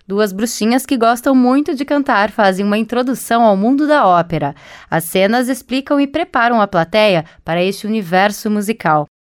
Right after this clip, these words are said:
Na história adaptada, João e Maria são crianças do sertão brasileiro,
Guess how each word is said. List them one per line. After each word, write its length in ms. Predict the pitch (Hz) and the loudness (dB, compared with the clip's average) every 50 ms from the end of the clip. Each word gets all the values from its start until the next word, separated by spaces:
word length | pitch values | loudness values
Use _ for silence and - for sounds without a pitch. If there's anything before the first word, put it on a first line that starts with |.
| _ _ _ | _ _ _
Na 80 | - 262 | -2 -2
história 300 | 269 269 - 269 247 240 | -2 -2 -2 -2 0 0
adaptada, 680 | 233 220 233 226 - - 233 214 214 226 214 262 277 | 0 0 -2 -4 -4 -2 0 0 2 2 2 0 0
João 260 | 254 208 226 196 202 | 0 0 -2 -2 0
e 60 | 202 196 | 0 0
Maria 340 | 190 180 180 175 208 220 | 0 0 0 0 0 0
são 200 | 233 226 - 226 | 0 -2 -2 -4
crianças 480 | 226 220 208 208 208 208 - 220 208 175 | -4 -2 -2 -2 -2 -2 -4 -6 -6 -6
do 120 | 185 226 | -8 -10
sertão 440 | 254 - - 285 269 - 262 240 240 | -6 -4 -4 -4 -2 -2 -2 -2 0
brasileiro, 680 | 233 240 247 247 240 269 254 240 220 214 208 185 165 | 0 0 0 0 -2 -2 0 2 2 2 2 2 0